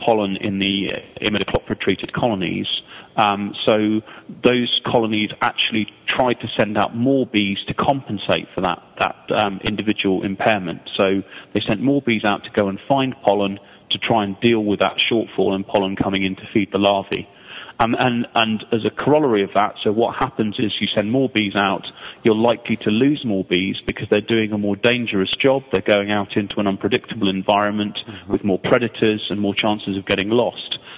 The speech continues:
Speaker 1: So you're actually increasing the loss rate of your workers, which also has an impact on colony growth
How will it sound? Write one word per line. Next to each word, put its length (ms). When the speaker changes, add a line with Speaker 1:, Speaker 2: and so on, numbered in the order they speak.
Speaker 1:
So 100
you're 120
actually 320
increasing 520
the 100
loss 280
rate 240
of 100
your 140
workers, 540
which 280
also 360
has 200
an 100
impact 420
on 140
colony 340
growth 300